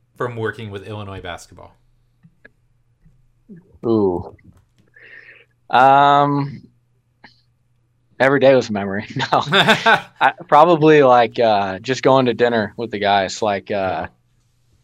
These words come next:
Speaker 2: you know, a few times in the, like, in the off season, almost every day we would go to, you know, the dining hall and just have dinner with a few of the guys. So just going and having those conversations,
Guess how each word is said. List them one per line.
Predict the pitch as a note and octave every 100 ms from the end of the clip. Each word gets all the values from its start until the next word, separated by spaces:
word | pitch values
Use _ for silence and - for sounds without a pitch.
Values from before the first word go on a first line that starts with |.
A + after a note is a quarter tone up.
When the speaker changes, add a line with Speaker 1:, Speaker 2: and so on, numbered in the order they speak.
| -
Speaker 2:
you |
know, | C3+
a | A#2
few | -
times | D3 C3+ B2+
in | B2+
the, | A2+ A2
like, | B2 G#2 _ _ _ -
in | C#3+
the |
off | A#2+ A#2 -
season, | G#2+ G#2 F#2+ F#2+ F#2+ _ _
almost | D3 A#2+ G#2+
every | A#2 G#2+
day | G#2 G#2+
we | G2+ G#2
would | G2+
go | G#2+ G#2
to, | G2+ F#2+ F#2+ F2+ -
you | A#2+
know, | G#2+
the | G2+
dining | G#2 G#2+
hall | G2+ F#2+ F#2 -
and | A#2
just | G#2+
have | G#2+
dinner | G2 G#2 G2+
with | F#2+
a |
few | A#2
of | G#2
the |
guys. | G2 G2 G2 -
So |
just | A#2+ A2
going | B2 A2+ G#2+
and |
having | G#2 G#2+ G#2
those | G#2
conversations, | - A2 G#2 - A2+ G#2+ A2+ G#2+ -